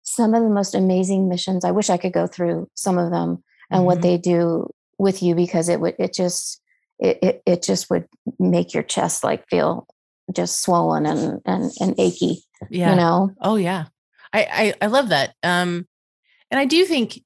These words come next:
Speaker 2: like you said, there's nothing wrong with the big guys getting the money and P R that they have, 'cause they have
Speaker 1: Right.
Speaker 2: complete departments of that stuff. But I
Speaker 1: Right.
Speaker 2: love that you're focusing on those that could use more of that support.
Speaker 1: Right.
Speaker 2: You know, how did you, how did you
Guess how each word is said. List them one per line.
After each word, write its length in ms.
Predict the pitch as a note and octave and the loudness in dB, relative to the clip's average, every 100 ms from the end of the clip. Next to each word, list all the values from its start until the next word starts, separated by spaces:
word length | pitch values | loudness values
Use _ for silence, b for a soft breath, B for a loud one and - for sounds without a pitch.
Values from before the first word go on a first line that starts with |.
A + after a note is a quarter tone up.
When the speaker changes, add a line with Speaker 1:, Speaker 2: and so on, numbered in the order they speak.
| - - | -20 -6
Speaker 2:
like 220 | A3 A3+ | -4 0
you 100 | F3+ | 0
said, 280 | - D#3 D3 | 0 -2 0
there's 180 | B3+ A#3 | 0 4
nothing 280 | D4+ F4 C4 | 4 4 2
wrong 240 | A#3 G#3+ | 2 2
with 100 | F#3 | 0
the 80 | F#3 | 0
big 200 | F#3 F#3 | 0 2
guys 280 | F#3+ E3 - | 2 2 0
getting 240 | E3 E3 | 0 2
the 60 | D3 | 0
money 280 | D3+ D3+ | 0 0
and 160 | D3 C#3 | -2 -4
P 160 | - D3+ | -4 0
R 140 | C#3+ | 0
that 220 | C3+ C3 | -2 -4
they 80 | A#2+ | -4
have, 280 | C3 A2+ B2 | -4 -6 -8
'cause 200 | D3+ C#3 | -10 -2
they 140 | E3 | -2
have 220 | D#3+ E3 | 0 0
Speaker 1:
Right. 120 | F#3+ F3+ | 2 2
Speaker 2:
complete 400 | F3 F#3 F3+ D3+ | 2 2 0 -2
departments 640 | E3 - F#3 - C#3 C#3 | -2 2 0 0 -6 -8
of 100 | B2+ | -10
that 220 | F2 - | -10 -10
stuff. 360 | - D#2 D#2 - B B B | -12 -12 -12 -16 B B B
But 80 | F3 | 2
I 60 | A#3 | 2
Speaker 1:
Right. 80 | A3+ | 4
Speaker 2:
love 300 | A3+ B3 B3 | 4 4 2
that 100 | A3 | -2
you're 140 | A#3+ | -2
focusing 520 | A#3+ G#3+ G#3+ G#3 - F#3+ | -2 -4 -4 -4 -2 -2
on 140 | F3 | 0
those 280 | F3 F3+ E3 | 0 0 -2
that 140 | B2+ | -8
could 200 | - D#3 | -10 -6
use 240 | D#3+ D#3+ D#3+ | -4 -4 -4
more 180 | D3 | -6
of 120 | D3 C#3+ | -8 -8
that 180 | - | -8
support. 560 | - B2+ - C#3+ - - B B B B - | -10 -10 -10 -10 -10 -14 B B B B -4
Speaker 1:
Right. 340 | F#3+ - - - - | -2 -2 -6 -16 -10
Speaker 2:
You 140 | F3 | -4
know, 220 | D#3+ D#3+ - | -2 -2 -4
how 240 | - B3 | 0 2
did 240 | G#4+ A4+ D#4 | 4 2 2
you, 440 | C4+ A#3 G3+ E3 _ _ _ _ _ _ _ _ _ | 0 0 -2 -6 _ _ _ _ _ _ _ _ _
how 260 | - - C#4+ | -8 0 2
did 300 | G4 F#4+ C#4 | 4 2 2
you 800 | A#3+ A3 G#3+ G#3+ G#3 G3+ G3+ - | 0 2 2 0 0 -2 -4 -8